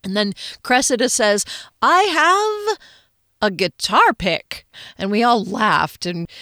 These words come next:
and we tried coming up with creative uses for a guitar pick on a hike. <laughs> And then we rounded a corner, and who should be coming toward us but a young couple, one of whom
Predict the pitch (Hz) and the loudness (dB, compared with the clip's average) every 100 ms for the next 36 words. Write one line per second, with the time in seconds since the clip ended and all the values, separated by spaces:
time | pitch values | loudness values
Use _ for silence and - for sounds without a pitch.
0 | - - 220 220 - 285 233 - 254 220 | -12 -4 -2 0 0 0 0 -2 0 2
1 | 240 226 - 202 - - 220 220 220 196 | 2 -2 -2 -4 -4 -6 -2 0 2 0
2 | 175 180 233 190 175 - - 170 175 170 | 0 -2 -2 -4 -4 -6 -6 -4 -2 -6
3 | - - 196 214 196 170 - 160 160 180 | -10 -8 -6 -6 -4 -4 -4 -6 -6 -4
4 | 196 196 - - - 233 622 - - - | -2 -2 -4 -8 -4 -4 -4 -20 -20 -20
5 | - _ - 220 330 359 285 285 _ _ | -20 _ -6 0 4 4 2 -2 _ _
6 | _ _ 208 196 202 214 277 320 349 - | _ _ -4 -2 2 2 2 -2 -4 -4
7 | 202 165 139 - - _ _ _ _ - | -4 -4 -6 -12 -20 _ _ _ _ -8
8 | 180 165 247 - 330 359 - 185 214 240 | -4 -2 -2 -4 -4 -4 -4 -4 -4 -4
9 | 196 175 208 - - 180 180 311 403 269 | -2 -2 -2 -2 -2 0 0 0 -2 -6
10 | 254 247 269 269 - 196 254 392 381 208 | 0 4 4 2 -6 -2 0 0 -2 -2
11 | 170 165 214 | 0 -2 -2